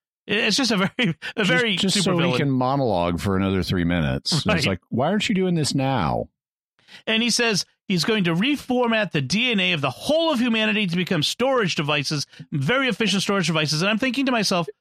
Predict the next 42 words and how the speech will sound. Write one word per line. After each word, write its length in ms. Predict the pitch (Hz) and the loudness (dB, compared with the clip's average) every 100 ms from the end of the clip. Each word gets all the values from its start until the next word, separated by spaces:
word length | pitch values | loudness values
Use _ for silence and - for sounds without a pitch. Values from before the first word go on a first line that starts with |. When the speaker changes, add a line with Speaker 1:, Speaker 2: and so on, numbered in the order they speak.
| _ _ _ | _ _ _
Speaker 2:
He 160 | - 151 | -2 0
said, 220 | 165 143 | 2 0
"The 60 | 120 | 2
Speaker 1:
"Why?" 280 | 233 330 170 | 2 4 2
Speaker 2:
most 200 | - - | 0 -2
efficient." 580 | 101 95 82 67 - - | 0 0 0 -2 -4 -6
Speaker 1:
Right. 280 | 135 170 117 | -2 0 0
Speaker 2:
I 120 | 147 | 0
know. 440 | 202 254 151 147 - | 2 2 0 -2 -2
This 220 | 135 170 | -2 0
is 140 | 180 165 | 0 0
the 100 | 180 | 0
Soylent 460 | - 175 156 151 | 0 0 2 2
Green 220 | 123 120 113 | 2 2 2
is 120 | 101 | 0
people 360 | - 113 101 | 0 0 0
problem. 460 | 85 85 69 69 65 - _ _ _ _ | 0 0 0 -2 -4 -10 _ _ _ _
W-, 600 | 110 110 110 120 139 151 151 160 156 | -4 -2 -2 0 0 0 -2 -2 0
this 380 | 143 175 240 208 | 0 0 0 0
is, 220 | 233 185 | 0 0
uh, 240 | - 160 151 147 | 0 0 -2 -2
doing 280 | 135 220 214 | 0 0 2
something 340 | 196 185 180 | 0 0 2
horrible 480 | 139 156 170 156 156 | 2 2 0 0 0
to 80 | 139 | 0
humans 420 | 135 139 147 143 | 0 0 0 0
for 140 | - | 0
some 220 | 127 139 127 | 0 0 0
other 420 | 127 123 120 104 - | 0 0 0 -2 -4
purpose 500 | 123 120 143 131 - | -2 -2 0 -2 -2
is 200 | 107 98 | -2 0
horrifying, 760 | 117 120 143 170 170 175 175 143 | 0 0 0 -2 0 0 -2 -2
but 140 | 127 117 | -2 -2
Speaker 1:
Right. 80 | |
Speaker 2:
it 60 | 131 | -2
doesn't 340 | 151 165 - 127 | -2 -2 -2 -2
really 200 | 131 127 | -2 0
bear 280 | 117 117 113 | 0 0 0
a 80 | |
lot 200 | 104 101 | 2 0
of 100 | 101 | 0
scrutiny. 640 | - - 151 147 82 58 | -2 -2 -4 -2 -4 -6